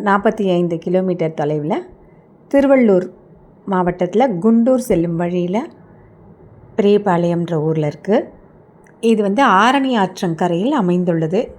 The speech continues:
இப்ப நம்ம பார்க்குறது ஆரணி ஆறு. தண்ணி நிறைய ஓடல, மழை பெஞ்சா ஓடும். இப்ப அந்த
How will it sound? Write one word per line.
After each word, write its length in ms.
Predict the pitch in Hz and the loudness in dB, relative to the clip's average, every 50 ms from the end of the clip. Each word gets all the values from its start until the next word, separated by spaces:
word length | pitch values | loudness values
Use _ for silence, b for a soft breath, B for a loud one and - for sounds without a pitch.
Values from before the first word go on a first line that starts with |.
| - - - | -20 -20 -18
இப்ப 180 | 175 - - | -12 -8 -6
நம்ம 220 | 175 175 170 170 160 | -6 -4 -4 -4 -4
பார்க்குறது 380 | 180 175 175 175 - 175 165 208 220 185 170 | -2 -4 -4 -4 -6 -6 -4 -4 -4 -2 -4
ஆரணி 300 | 180 180 175 175 175 170 160 | -4 -4 -4 -6 -6 -6 -6
ஆறு. 280 | 156 156 160 190 233 - - B B B B B B B B B - - - - - _ _ | -6 -4 -4 -4 -6 -6 -8 B B B B B B B B B -20 -20 -20 -20 -20 _ _
தண்ணி 260 | - 208 190 202 220 | -8 -6 -4 -4 -2
நிறைய 400 | 214 185 175 170 180 196 220 226 | -2 -2 -2 -2 0 0 2 0
ஓடல, 360 | 220 190 170 170 - 156 160 185 254 302 - - - - - - - - - - - _ - - - - | 0 0 -4 -4 -2 0 2 2 2 0 -2 -4 -16 -20 -20 -20 -20 -20 -20 -20 -20 _ -20 -20 -18 -8
மழை 220 | 185 185 185 196 | -4 -2 -2 0
பெஞ்சா 280 | 190 208 196 190 196 208 196 | 0 0 -2 0 0 0 0
ஓடும். 360 | 190 165 147 147 165 208 294 - B B B B B B B B - - - | 0 0 -2 -2 -2 -4 -4 -4 B B B B B B B B -20 -14 -6
இப்ப 280 | - 220 214 - - - | -6 -6 -4 -4 -6 -4
அந்த 220 | - 208 208 214 | -2 -2 0 2